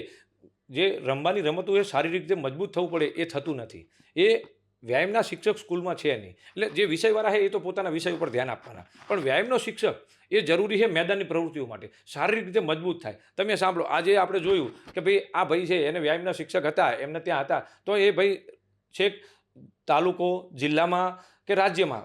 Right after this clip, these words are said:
એ ગોલ્ડ મેડલ આવ્યું છે, એને લઈ જાઓ, એને લાવો, એને કઈ રીતે પ્રેક્ટિસ કરાવી. આ દરેક, જો આ રીતના કદાચ વ્યાયામ ટીચર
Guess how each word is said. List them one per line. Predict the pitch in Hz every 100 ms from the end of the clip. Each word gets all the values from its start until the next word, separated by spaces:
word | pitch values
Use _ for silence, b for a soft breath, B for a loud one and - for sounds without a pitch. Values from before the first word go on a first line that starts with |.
| -
એ | - 196 - _ -
ગોલ્ડ | 135 226
મેડલ | 233 233 226
આવ્યું | 226 185
છે, | 156 -
એને | 214
લઈ | 165 180 202
જાઓ, | 208 135 113
એને | - 202
લાવો, | 180 202 190 196
એને | 202
કઈ | 196
રીતે | 202 202 220
પ્રેક્ટિસ | 185 185 220
કરાવી. | 190 165 117 B B _ _ _ _
આ | 180 185 - 170
દરેક, | 156 185 262 160
જો | 190 139 - -
આ | 170
રીતના | 175 202 196
કદાચ | 135 156 202 156
વ્યાયામ | 175 180
ટીચર | 170 202